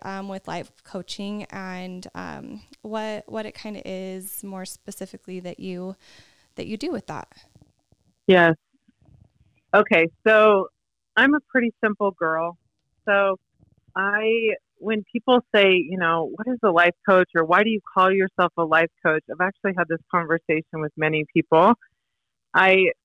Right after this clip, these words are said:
Speaker 2: went through, um, I was having a party one time, and I had several people at the party that had life coached with me. And so we got in this deep conversation about what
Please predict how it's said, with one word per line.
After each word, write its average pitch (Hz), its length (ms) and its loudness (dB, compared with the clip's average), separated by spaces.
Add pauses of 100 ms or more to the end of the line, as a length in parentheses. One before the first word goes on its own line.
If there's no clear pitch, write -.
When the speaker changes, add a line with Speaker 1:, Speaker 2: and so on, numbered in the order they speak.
(140)
Speaker 2:
went 185 340 -2 (100)
through, 180 480 2 (920)
um, 160 420 0 (1160)
I 196 80 4
was 190 200 2
having 214 240 2
a 202 80 2 (140)
party 165 380 2 (180)
one 180 280 -4
time, 160 320 -2 (180)
and 165 480 2
I 175 120 4
had 180 320 4 (540)
several 214 240 2 (100)
people 185 300 -2
at 165 180 2
the 180 100 -6
party 160 500 0 (220)
that 165 320 4 (340)
had 160 260 -2 (160)
life 165 220 2 (120)
coached 170 180 0 (120)
with 156 260 -2
me. 208 280 0 (540)
And 196 120 -4
so 196 80 -4
we 196 100 6
got 202 200 6
in 208 80 4
this 196 120 4 (260)
deep 196 260 0
conversation 170 880 0
about 151 380 2
what 156 280 2